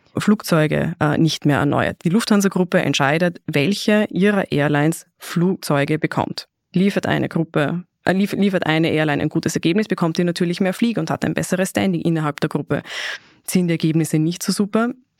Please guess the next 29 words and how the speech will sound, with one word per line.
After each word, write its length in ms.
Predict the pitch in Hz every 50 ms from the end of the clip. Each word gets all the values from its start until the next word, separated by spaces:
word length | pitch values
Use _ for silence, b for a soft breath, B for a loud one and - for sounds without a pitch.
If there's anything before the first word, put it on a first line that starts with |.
| _ _
wird 220 | 175 165 185 175
es 180 | 196 190 202 -
auch 160 | - 180 170
eng 240 | - - 156 160 160
für 140 | - 170 165
eine 220 | 170 180 - -
Auer. 220 | 170 170 160 156
Und 200 | - 160 156 -
es 140 | - 170 -
müssen 260 | 185 185 196 - 208
immer 340 | - - 180 202 208 208 202
wieder, 300 | 175 175 175 208 214 220
also 140 | - 180 185
muss 140 | 185 190 180
ich 100 | 185 -
das 120 | 180 170
so 80 | - 170
vorstellen, 520 | - - 151 151 170 - 208 202 214 214 208 B B B B B B
Flugzeuge, 680 | B - 196 185 - - - 160 151 - 135 - 165 - _
die 80 | 185 151
werden 200 | 151 139 - -
verwendet, 380 | - 156 170 214 240 247 -
die 60 | 190 165
werden 200 | 156 156 160 151
geflogen, 380 | 160 - 180 180 180 185 180
die 100 | 165 151
werden 240 | 156 147 143 - 147
irgendwann 360 | - - 135 143 143 - -
alt 300 | - - 208 240 262 -